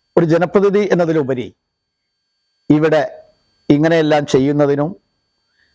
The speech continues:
നമ്മുടെ ആളുകൾ അവരോട് കൊടുത്ത വാക്കുകൾ, അവരുടെ ഒരു ബുദ്ധിമുട്ടുകൾ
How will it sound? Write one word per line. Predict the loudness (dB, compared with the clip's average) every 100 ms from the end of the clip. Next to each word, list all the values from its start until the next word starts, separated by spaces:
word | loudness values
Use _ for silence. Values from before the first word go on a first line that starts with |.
| _ _ _ _ _ _ _ _ _ _ _ _ _ 2
നമ്മുടെ | 2 2 2 2
ആളുകൾ | 2 0 -2 -4 -16 _ _ -2
അവരോട് | 0 2 0 0
കൊടുത്ത | 0 0 2
വാക്കുകൾ, | 0 -2 -2 -2 -6 _ _ _ _ _ _ _ _ _ _ 0
അവരുടെ | 2 2 0
ഒരു | 0
ബുദ്ധിമുട്ടുകൾ | 0 0 0 -2 -2